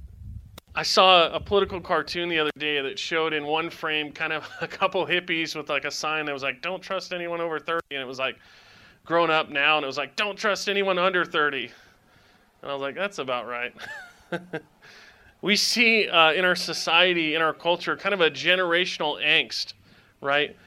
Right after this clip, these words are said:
And it really isn't anything new. But it works against our desire to make lasting changes in our society.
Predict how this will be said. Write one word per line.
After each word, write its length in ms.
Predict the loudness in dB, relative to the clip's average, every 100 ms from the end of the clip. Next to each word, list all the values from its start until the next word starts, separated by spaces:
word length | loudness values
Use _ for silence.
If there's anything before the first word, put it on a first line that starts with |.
| _ _ _
And 80 | 0
it 80 | 2
really 300 | 6 6 6
isn't 280 | 4 4 2
anything 540 | 2 0 0 -2 0
new. 340 | 0 0 -2 -10 _ _ _ _ _ _ _
But 100 | -2
it 60 |
works 300 | 6 6 6
against 280 | 0 0 2
our 140 | 0 0
desire 500 | -2 2 4 4 2
to 80 |
make 320 | 2 2 0 -4 _ _
lasting 580 | 2 4 4 0 -6 -4
changes 580 | -4 -2 -2 -2 -4
in 80 | -4
our 120 | -4
society. 800 | -4 -6 -4 -2 0 0 -6 -16